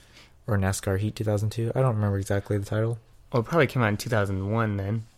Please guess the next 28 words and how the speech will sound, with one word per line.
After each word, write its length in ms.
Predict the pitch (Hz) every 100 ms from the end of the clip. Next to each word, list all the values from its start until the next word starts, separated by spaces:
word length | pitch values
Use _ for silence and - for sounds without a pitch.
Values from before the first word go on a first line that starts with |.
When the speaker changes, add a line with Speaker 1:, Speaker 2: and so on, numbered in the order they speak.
| - - _ -
Speaker 2:
Don't 180 | 117 107
they 100 | 107
do, 240 | 107 107
like, 420 | 104 98 98 - - - - -
Speaker 1:
Oh, 140 | 131 123
they 100 | 139
Speaker 2:
the 120 | 120
Speaker 1:
might. 80 | 101
Speaker 2:
next 360 | 107 - -
year 500 | 110 104 104 104 107 - -
Speaker 1:
They 120 | 127
might. 320 | 123 104 104
Speaker 2:
for 80 | 107
that 200 | 107 104
year? 260 | 113 110 110
Isn't 200 | 110 110
that 160 | 104 101
how 220 | 107 104 - - -
sports 340 | - 113 110
games 240 | - 113 113
work? 300 | 113 117 - - - -
Speaker 1:
Oh, 220 | 127 123
yeah, 180 | 117 117
you 140 | 113 120
might 120 | 113
be 80 | 107
right, 240 | 95 98
yeah. 220 | 104 98